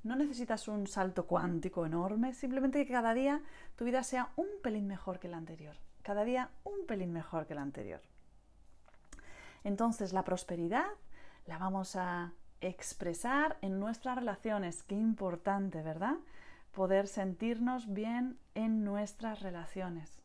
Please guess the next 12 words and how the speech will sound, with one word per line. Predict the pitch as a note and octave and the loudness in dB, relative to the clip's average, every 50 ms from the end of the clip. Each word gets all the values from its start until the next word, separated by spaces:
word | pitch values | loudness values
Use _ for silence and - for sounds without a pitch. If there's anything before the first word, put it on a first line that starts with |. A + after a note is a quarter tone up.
| - - | -12 -10
Esto | F#3 F3+ - G#3+ G#3 | -10 -6 -2 0 2
vale | G#3 G#3 A3 A3 A3 - - - - - - - | 2 2 2 0 -2 -6 -10 -14 -14 -16 -8 -4
un | - B3 B3+ C4 C4 C4+ C4+ C4+ C4+ C4+ B3+ B3+ | 0 2 4 6 8 8 8 8 8 6 6 6
millón. | B3 A#3+ A3 G#3 G#3 F#3 E3+ E3 - - - - - - - - - - - - - | 4 4 4 4 2 2 0 -2 -6 -10 -14 -18 -18 -18 -18 -18 -18 -18 -16 -6 -2
También | - G3 G3 G3 G#3 A3+ | 0 2 4 4 4 6
en | B3+ C4 B3+ | 4 4 2
nuestra | B3+ A#3+ - - G3 F3+ | 2 0 -2 -2 -4 -4
carrera. | - D3 D3 D#3+ G#3 A#3+ G3 E3 E3 - - - - - | -2 -4 -2 0 0 2 0 -2 -4 -10 -14 -14 -14 -14
Ser | - - - F#3+ F#3 F#3+ | -12 -2 -2 -2 2 2
capaces | G#3 G3 G3+ G3 G3 G#3+ G#3 | 2 2 2 2 2 2 4
de | G3+ | 4
disfrutar | G3 F#3 F#3+ - - F#3 F3+ - G3+ G#3 G#3+ A#3 A#3 | 2 2 0 -4 -6 -6 0 2 4 4 4 4 2